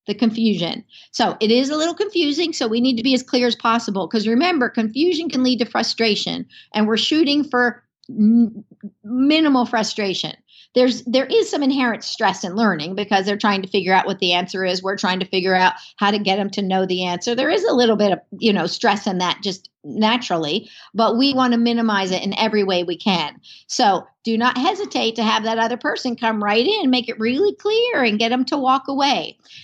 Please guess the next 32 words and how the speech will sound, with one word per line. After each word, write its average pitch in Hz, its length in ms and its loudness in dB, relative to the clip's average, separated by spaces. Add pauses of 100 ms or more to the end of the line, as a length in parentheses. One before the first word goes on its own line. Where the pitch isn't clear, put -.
(140)
And 254 80 2
then 262 180 4
remember, 285 680 -2 (280)
in 254 100 2
the 262 60 4
very 277 220 0
beginning, 285 400 2
it - 100 -4
may 233 140 2
just 247 160 -4
be - 160 -4
eye 254 180 2
contact 262 680 -2
and 202 120 -8
then 226 120 -4
it 208 80 -8
may 247 160 0
be 233 160 2
a 220 80 -4
footfall, 233 760 0
but 202 160 -4
whenever 220 400 0
I 233 120 2
feel 233 280 0
like 214 220 -2
they're 208 120 -2
committed 214 480 0
and 196 160 0
going, 233 440 0 (400)
what 359 260 2
is 403 280 0
the, 247 300 -2